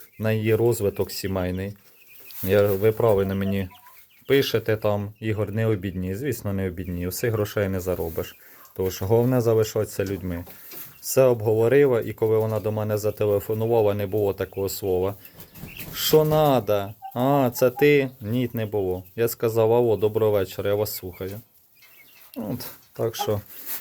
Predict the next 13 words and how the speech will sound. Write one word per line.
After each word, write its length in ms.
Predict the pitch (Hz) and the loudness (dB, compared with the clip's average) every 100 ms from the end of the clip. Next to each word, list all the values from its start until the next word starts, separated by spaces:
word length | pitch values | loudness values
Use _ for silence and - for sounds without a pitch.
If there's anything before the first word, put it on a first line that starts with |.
| - 415 - - - | -12 -14 -14 -20 -12
ще 200 | - - | 2 4
й 80 | 143 | 4
дуже 300 | 143 127 127 | 2 2 2
температура. 840 | 123 117 120 113 113 101 98 95 - - 113 | 0 2 2 2 0 -4 -4 -6 -10 -14 -8
Два 300 | 110 131 131 | 0 2 2
дні 200 | 139 120 | 0 -2
капець 520 | 110 104 - 95 - | -2 -4 -4 -4 -4
температура. 720 | 95 90 95 92 - 90 95 92 - | -8 -4 -2 -2 -4 -2 -2 -4 -14
Щось 360 | - 135 113 - | -6 0 0 0
воно 180 | 107 101 | -2 0
мене 220 | 101 101 | 0 0
так 240 | - 98 | 0 -2
гасить. 560 | 98 113 120 - 107 | 2 2 2 2 -2